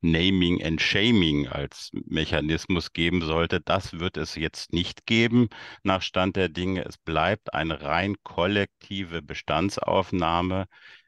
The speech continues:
Äh, und insofern kann man natürlich erwarten, dass das Kernthema, was viele jetzt erwartet haben, dass der Global Stocktake,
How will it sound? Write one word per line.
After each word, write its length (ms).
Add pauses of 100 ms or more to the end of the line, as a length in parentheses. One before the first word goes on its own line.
(240)
Äh, 340
und 280
insofern 640
kann 160
man 120
natürlich 240
erwarten, 420
dass 280
das 300
Kernthema, 920
was 160
viele 260
jetzt 220
erwartet 580
haben, 240
dass 220
der 120
Global 460
Stocktake, 840